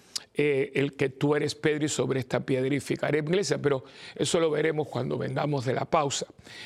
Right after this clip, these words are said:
Pero le quise poner, eh, eh, este, este, a este programa el Tú eres Pedro, porque volvemos a lo mismo, ¿verdad? Lo hemos dicho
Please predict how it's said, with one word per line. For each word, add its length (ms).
Pero 180
le 160
quise 280
poner, 340
eh, 160
eh, 280
este, 520
este, 520
a 140
este 180
programa 440
el 160
Tú 140
eres 160
Pedro, 440
porque 760
volvemos 520
a 140
lo 140
mismo, 340
¿verdad? 300
Lo 180
hemos 220
dicho 320